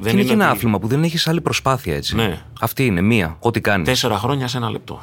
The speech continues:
Speaker 1: Ναι, ό,τι κάνεις.
Speaker 2: Τέσσερα χρόνια σε ένα λεπτό.
Speaker 1: Ενδεχομένως, ναι, και πιστεύω το ξέρει καλύτερα από όλους αυτός. Ε, έχει μία ακόμη μεγάλη παράσταση και πιστεύω ότι θα μας εκπλήξει στο, στο Παρίσι. Είναι τεράστιο πράγμα. Εντάξει, δεν έχουμε ομαδικό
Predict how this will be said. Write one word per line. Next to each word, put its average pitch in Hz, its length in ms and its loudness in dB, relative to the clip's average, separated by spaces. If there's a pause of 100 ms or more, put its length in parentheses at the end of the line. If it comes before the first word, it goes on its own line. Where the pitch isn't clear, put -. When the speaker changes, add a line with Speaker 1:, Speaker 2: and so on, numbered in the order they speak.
Speaker 1:
Ναι, 107 180 0 (360)
ό,τι 117 200 -2
κάνεις. 92 380 -2
Speaker 2:
Τέσσερα 107 320 -2
χρόνια 107 260 -4
σε 101 80 -8
ένα 98 140 -8
λεπτό. - 320 -14
Speaker 1:
Ενδεχομένως, 147 540 2
ναι, 139 140 2
και 113 100 0
πιστεύω 139 240 0
το 123 60 -2
ξέρει 131 240 0
καλύτερα 120 360 0
από 113 140 -2
όλους 107 220 0
αυτός. - 680 -2 (280)
Ε, 104 600 0 (720)
έχει 127 260 2
μία 127 180 4
ακόμη 123 260 2
μεγάλη 113 340 2
παράσταση 107 1000 -2 (500)
και 110 140 -4
πιστεύω 101 300 -4
ότι 101 120 -6
θα 101 80 -4
μας 92 160 0
εκπλήξει 95 520 -2
στο, 80 1040 -4
στο - 160 -6
Παρίσι. 76 560 -2 (240)
Είναι 113 120 -2
τεράστιο 98 480 0
πράγμα. 73 420 -8 (340)
Εντάξει, 90 240 -4
δεν 107 120 4
έχουμε 101 220 2
ομαδικό 85 540 0